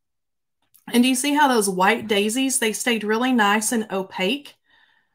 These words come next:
And we have our little pink flowers. I think it would be fun if I had done, I probably should have thought about that, like the little centers of the flowers. Those would have been really cute in, like, a robin's egg blue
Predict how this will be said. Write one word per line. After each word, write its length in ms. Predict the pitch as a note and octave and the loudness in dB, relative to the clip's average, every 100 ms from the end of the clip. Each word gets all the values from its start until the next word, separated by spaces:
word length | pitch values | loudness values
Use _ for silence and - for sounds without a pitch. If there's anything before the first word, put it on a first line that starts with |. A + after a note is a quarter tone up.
| _ _ _ _ - | _ _ _ _ -6
And 100 | A3+ | -2
we 160 | A3+ A#3 | 0 0
have 160 | A3 | 0
our 240 | G#3 F3+ F#3 | -2 -2 -2
little 240 | G#3+ A#3+ | -2 -2
pink 300 | B3 C4 B3 | -2 -4 -4
flowers. 680 | B3+ A#3 B3+ D4 F4+ - - _ _ _ - | 0 2 2 -2 -4 -10 -14 _ _ _ -6
I 80 | - | -4
think 220 | A#3 D#4+ | -2 -4
it 80 | F#4+ | -2
would 180 | D#4 A#3+ | 0 0
be 120 | G#3+ | 0
fun 680 | G3 - D#4+ B3 G3 G3+ G#3+ _ _ _ _ _ _ - | -4 -2 0 2 2 -2 -6 _ _ _ _ _ _ -2
if 240 | A#3 A3+ - | -2 -2 2
I 180 | A#3 A3+ | 4 4
had 400 | A3 A3+ G#3 F#3+ | 0 -2 -2 0
done, 300 | A#3+ A#3 G#3+ | 2 4 2
I 100 | G3+ | 0
probably 380 | C#4+ D#4+ C#4+ G#3+ | -4 -4 -4 -4
should 160 | A3 | -4
have 100 | F#3 | -6
thought 200 | F#3 F3+ | -4 -6
about 220 | E3+ D#3 - | -6 -10 -10
that, 240 | D#3+ - _ _ _ _ _ - | -12 -14 _ _ _ _ _ -4
like 280 | A#3+ A3+ | -2 0
the 100 | A#3 | -2
little 480 | G#3+ G#3+ A3 A#3+ A#3 | -2 0 2 2 0
centers 680 | G#3+ - A3+ A#3 C4+ C#4+ C#4 | -4 -4 -2 0 0 0 -2
of 160 | A3 G#3 | -6 -8
the 100 | G3 | -6
flowers. 720 | G3 F3+ G3 A#3+ C#4 C#4+ - _ _ _ | -2 0 0 0 -2 -4 -10 _ _ _
Those 220 | - A3+ C4 | -6 -4 0
would 140 | C#4 | 0
have 80 | B3+ | 0
been 180 | A3 F#3+ | -2 -2
really 300 | G3+ G#3+ G3+ | -2 0 -2
cute 360 | - A#3 G#3+ | -6 -8 -6
in, 220 | - G3 | -6 -6
like, 300 | F#3+ F#3 F3+ | -2 -2 -2
a 160 | - F#3 | -4 -4
robin's 560 | F3+ G3 G3 G#3 G3+ G3 | -2 0 0 0 -2 -4
egg 360 | F3+ F3+ F#3+ | -4 -6 -10
blue 960 | G3 C4 C#4 C#4 C4+ C4+ C4+ C4+ C4+ C4+ | -8 -4 -2 0 0 -2 -2 -2 -2 -4